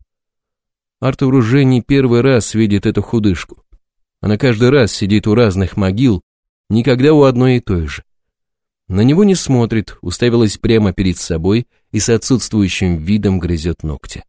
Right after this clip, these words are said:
Сколько ей? Четырнадцать, пятнадцать? Он решает помахать ей, но она, заметив его, прижимает ладонь ко рту, словно в испуге. Кажется, она готова вот-вот вскочить и убежать. Не желая ее тревожить,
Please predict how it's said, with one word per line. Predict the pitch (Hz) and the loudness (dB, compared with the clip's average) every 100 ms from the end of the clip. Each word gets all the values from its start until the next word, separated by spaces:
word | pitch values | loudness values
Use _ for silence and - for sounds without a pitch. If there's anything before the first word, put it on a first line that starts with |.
| _ _ _ _ _ _ _ _ | _ _ _ _ _ _ _ _
Сколько | - - 113 107 | -10 -2 -2 -2
ей? | 73 69 - | -6 -10 -10
Четырнадцать, | - 98 123 131 98 - - - | -8 -2 -2 0 -2 -6 -12 -8
пятнадцать? | - 92 110 - - _ _ _ _ _ _ _ _ _ _ | -4 -2 -2 -4 -14 _ _ _ _ _ _ _ _ _ _
Он | 104 117 | -2 2
решает | 123 - 139 127 | 2 2 2 2
помахать | 117 117 110 139 127 - | 2 0 0 -2 -2 0
ей, | 117 101 | 2 2
но | 101 95 | 2 2
она, | 92 90 | 2 0
заметив | 80 78 87 131 135 107 - | -2 -2 0 0 0 -6 -6
его, | 78 73 69 _ _ _ | -6 -8 -12 _ _ _
прижимает | 90 98 143 175 156 | -4 -2 0 0 0
ладонь | 135 123 123 113 | 2 4 4 0
ко | - 92 | 0 -4
рту, | - 131 | -2 -2
словно | 117 107 110 95 92 | -2 0 0 0 -2
в | 87 | -4
испуге. | - - 71 - - _ _ _ _ _ _ _ _ _ _ | -8 -12 -12 -14 -20 _ _ _ _ _ _ _ _ _ _
Кажется, | - 139 139 - 131 | 0 2 2 2 2
она | 139 | 2
готова | 117 123 143 123 | 2 2 2 2
вот-вот | 104 135 - 120 139 | 4 0 0 0 0
вскочить | - - 117 - 117 113 | -2 -2 -2 0 -2 0
и | |
убежать. | 101 98 80 73 - _ _ _ _ _ _ | 0 -2 -2 -8 -12 _ _ _ _ _ _
Не | 110 | -2
желая | 104 120 117 107 | 2 2 4 4
ее | 101 101 | 2 0
тревожить, | 107 92 85 101 131 147 | 0 -2 0 -2 -2 -4